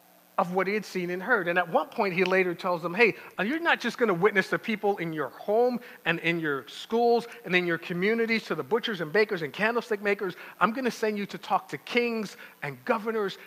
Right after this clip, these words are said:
and princes and military leaders, and you are going to spread the gospel around the world." This is, this is what Paul experienced. And here's, here's the reality, because once he experienced that,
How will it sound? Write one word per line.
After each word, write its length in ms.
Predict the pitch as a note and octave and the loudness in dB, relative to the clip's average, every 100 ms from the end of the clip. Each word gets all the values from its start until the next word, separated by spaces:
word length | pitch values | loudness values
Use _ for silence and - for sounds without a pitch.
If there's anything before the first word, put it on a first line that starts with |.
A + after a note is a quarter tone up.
| - | -10
and 120 | C3 - | -10 -8
princes 520 | - A3+ - G3+ F#3 - - | -2 -2 0 -2 -4 -10 -6
and 260 | C#3+ D3 E3 | -6 -4 -2
military 500 | G#3 G#3+ G#3 F#3 F3 | 0 0 -2 -4 -2
leaders, 380 | E3+ D#3+ D#3 - - - | -2 -4 -6 -10 -14 -6
and 180 | D#3 D3 | -6 -6
you 340 | D#3+ A#3+ B3+ G3 | -6 -4 -4 -8
are 100 | E3+ | -10
going 360 | D3+ G3 G#3 G#3 | -6 -4 -4 -6
to 180 | - F3+ | -10 -10
spread 560 | - - F#3 G#3 F3+ - C3 | -10 -8 0 0 0 -10 -12
the 100 | A#2+ - | -10 -6
gospel 500 | E3+ F#3 - G3+ E3+ | -6 -6 -12 -14 -10
around 460 | E3+ C#3+ B2+ C3 D#3 | -6 -2 -2 -2 -8
the 60 | |
world." 400 | F#3+ C4+ A3 - - - - _ _ _ _ _ _ _ _ | -8 -8 -8 -12 -18 -20 -20 _ _ _ _ _ _ _ _
This 220 | C#3 C#4+ D#4 | 2 2 2
is, 140 | - - F#3 | -6 -4 2
this 200 | C4+ E4 | 2 2
is 140 | B3 | 0
what 260 | A3 A3 - - - | 6 4 4 -18 -12
Paul 360 | - C4 C4 B3+ | 0 4 6 6
experienced. 540 | G#3 - C4 A3+ - | 2 0 4 4 6
And 100 | G3+ | 2
here's, 260 | G3 D4 - - - | 4 0 -2 -12 0
here's 240 | C4+ B3+ | 2 2
the 60 | B3+ | 2
reality, 520 | A3+ G3+ G#3 F3+ D#3 - - - _ _ - - | 4 8 8 6 0 -4 -20 -20 _ _ -20 -4
because 460 | F3 E3 F3+ D#3+ - - - _ _ _ D3 | 0 6 6 6 0 -20 -20 _ _ _ 0
once 320 | G#3 E4 - | 4 4 4
he 100 | D4+ | 0
experienced 720 | F3 - - A#3+ A3 C3+ - | 0 -4 0 4 4 0 -8
that, 240 | A2 G#2+ | -12 -12